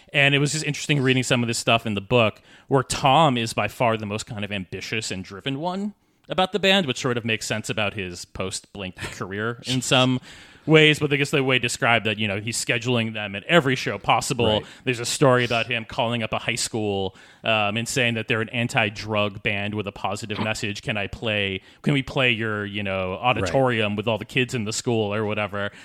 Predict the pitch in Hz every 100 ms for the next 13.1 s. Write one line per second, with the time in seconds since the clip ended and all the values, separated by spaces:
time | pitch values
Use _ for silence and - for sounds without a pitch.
0 | - 131 127 117 104 107 120 104 101 104
1 | 101 - 104 101 98 98 95 82 - 87
2 | - 113 120 117 113 78 - - - 107
3 | 101 98 92 95 - _ 214 - 190 -
4 | 196 180 165 214 202 196 156 175 180 151
5 | 135 139 143 131 127 135 117 113 117 -
6 | 120 107 95 82 85 80 - - - -
7 | 131 131 127 120 113 - 165 175 - 151
8 | 151 147 127 117 - 127 117 - 101 101
9 | - 104 - 110 107 - 113 98 104 170
10 | 170 160 147 135 120 110 104 104 104 101
11 | - 127 110 - 123 - 113 107 107 120
12 | 101 - 107 98 92 - 170 170 156 -